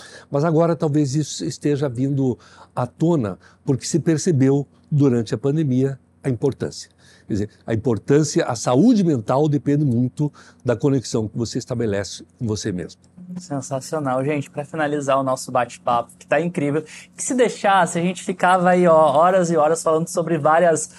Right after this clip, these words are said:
Speaker 2: as várias importâncias de se re-, se reconectar consigo mesmo e trazer essa, essa, esse tema de saúde mental pra dentro das empresas, que envolve liderança, que envolve, é, pertencimento com a cultura, de trazer a saúde mental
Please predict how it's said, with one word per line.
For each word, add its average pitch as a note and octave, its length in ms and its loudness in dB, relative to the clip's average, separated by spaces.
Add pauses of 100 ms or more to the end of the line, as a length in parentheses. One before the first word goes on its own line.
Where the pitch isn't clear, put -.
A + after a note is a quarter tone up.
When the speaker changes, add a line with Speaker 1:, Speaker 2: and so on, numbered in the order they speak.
(180)
Speaker 2:
as C#3 220 0
várias E3 320 4
importâncias E3+ 800 0
de D#3 100 -2
se D3+ 180 -2
re-, D3+ 200 -4 (480)
se - 240 0
reconectar F3+ 800 2
consigo C#3+ 400 -4
mesmo C#3 480 -2 (240)
e C#3+ 80 -2
trazer D3+ 580 2
essa, C#3 640 2
essa, C3+ 160 -6 (240)
esse C#3+ 180 -4
tema F3+ 320 -2
de - 60 -8
saúde D3 280 -2
mental D3+ 360 0
pra F3+ 120 2
dentro E3 300 -2
das E3 180 2
empresas, D3 520 -2 (240)
que C4+ 100 -2
envolve F3+ 420 2
liderança, C#3 680 -2
que F#3+ 140 -10
envolve, E3+ 800 0 (240)
é, D#3 280 4
pertencimento D#3+ 1000 -2
com D#3+ 120 -4
a C#3+ 80 -4
cultura, D3 840 0
de E3+ 140 -8
trazer F3 460 0
a F#3 80 2
saúde E3 340 -2
mental D#3 540 0